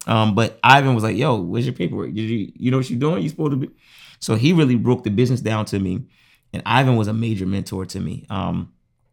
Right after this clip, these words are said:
and so moving on from there, I didn't, you know, uh,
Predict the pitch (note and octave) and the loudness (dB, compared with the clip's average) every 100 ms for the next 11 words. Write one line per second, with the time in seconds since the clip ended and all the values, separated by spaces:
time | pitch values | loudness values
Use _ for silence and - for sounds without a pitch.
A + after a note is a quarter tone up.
0 | _ _ _ _ _ _ _ _ - A2+ | _ _ _ _ _ _ _ _ -4 0
1 | B2+ A#2+ A#2 D3+ C#3+ C3+ B2+ C3 A2+ C3 | 4 4 6 6 4 2 2 2 4 4
2 | C3+ C3 - _ _ _ A#2+ A#2+ A2 - | 4 2 0 _ _ _ 2 2 2 2
3 | A2 G2 - | 2 2 0